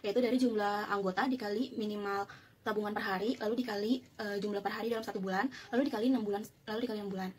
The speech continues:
Nah, seperti empat ratus, contohnya seperti empat ratus anggota, itu dikali, eh, dua ribu, lalu dikali dua puluh hari dalam sebulan, lalu dikali enam bulan, yaitu dapat sembilan puluh enam juta.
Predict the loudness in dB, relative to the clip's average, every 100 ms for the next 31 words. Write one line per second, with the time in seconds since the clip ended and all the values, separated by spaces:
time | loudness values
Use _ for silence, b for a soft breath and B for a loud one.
0 | B B -6 -6 -6 2 2 2 -2 -4
1 | -4 -2 -2 -2 -4 -4 -4 -6 -6 -6
2 | -6 -6 -6 -6 -6 -4 -2 -2 -4 B
3 | B B -6 -4 -2 -2 0 0 -2 B
4 | B B -20 -20 -10 -6 -4 -2 0 0
5 | 0 0 0 -2 -2 -2 0 0 2 2
6 | 2 -2 -2 -4 -4 -4 -4 -4 -2 -2
7 | -4 B B B -2 -2 0 -2 -2 -2
8 | -4 -4 -2 -2 -4 -8 B B -2 0
9 | 0 0 -2 0 0 0 -2 -2 -4 -6